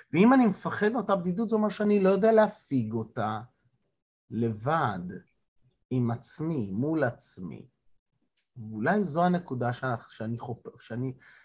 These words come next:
שאני מחפש. כי ביום שאני לא צריך את הבדידות, או אני לא צריך אחרים, אני כולי מחובר לעצמי,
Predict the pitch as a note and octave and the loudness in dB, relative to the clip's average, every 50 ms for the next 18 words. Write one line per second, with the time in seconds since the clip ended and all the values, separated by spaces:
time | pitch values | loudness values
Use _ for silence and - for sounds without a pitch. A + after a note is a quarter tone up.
0 | _ _ _ - - C3+ C#3 C3 C3+ D3 B2+ - - G#3+ F3 C3 - - - - | _ _ _ -8 -4 -2 -2 -2 -2 -4 -4 0 2 2 2 2 0 -4 -8 -14
1 | - - - _ _ _ _ _ _ _ _ - _ _ _ - E3+ D#3+ C3 B2 | -16 -20 -20 _ _ _ _ _ _ _ _ -20 _ _ _ -6 -4 -2 0 0
2 | D3+ D#3 D#3+ F3+ G3+ B3 C#4+ D4+ C4+ - - F#3+ D#3 D3+ C#3+ C#3+ D3 F3+ G#3+ G#3+ | 0 2 4 4 4 4 2 0 -4 -4 -4 -4 -2 -2 -2 -4 -2 -4 -6 -6
3 | - - - F3+ D3+ D3+ E3+ G3 F#3+ - - D3 - - A2+ G2+ G2+ G#2+ G#2+ F2+ | -4 -2 -2 -2 0 0 -2 -4 -6 -6 -10 -10 -6 -6 -6 -6 -6 -8 -8 -6
4 | A2 B2+ C3 A#2 - - - _ _ _ - _ _ _ _ - A#2 A#2 A2+ A2+ | -6 -6 -6 -6 -8 -10 -16 _ _ _ -20 _ _ _ _ -4 -2 0 0 0
5 | A#2+ C3+ D#3+ D#3+ - - - D#3+ C3 C#3 D3+ D3 - D3+ - - A#2+ G#2 A#2 C3 | 0 0 -2 -2 -2 0 2 2 2 2 -2 -4 -6 -8 -8 -8 -8 -8 -6 -6
6 | D#3+ D#3 A2+ F#2 G2 G#2+ A#2 B2 - _ _ _ _ _ _ _ _ _ _ - | -6 -6 -6 -8 -10 -12 -14 -16 -18 _ _ _ _ _ _ _ _ _ _ -20
7 | _ _ _ - - - - _ _ _ _ _ _ _ _ _ _ _ _ _ | _ _ _ -18 -16 -16 -18 _ _ _ _ _ _ _ _ _ _ _ _ _
8 | _ _ _ _ _ _ - C3 C3+ D3 F3 G#3+ G3 - - - - - D#3 C#3+ | _ _ _ _ _ _ -4 -2 0 2 4 4 4 2 -2 -8 -6 -4 -4 -2
9 | D3 D#3+ F#3 F#3 D3 A#2+ G2 F#2 F2+ - _ _ _ _ _ _ - A2 B2 A#2+ | 0 0 0 2 2 0 -2 -4 -8 -12 _ _ _ _ _ _ -8 -8 -6 -6
10 | - A#2+ A2+ C3+ D#3 F3+ F#3+ F3+ E3 B2+ G#2 G#2+ - - - - - B2+ C3 D3+ | -6 -4 2 2 4 4 4 2 2 0 0 -2 -6 -12 -14 -10 -4 -2 0 0
11 | F3+ F#3 A#2+ - - C2 - | 2 0 0 -4 -8 -14 -18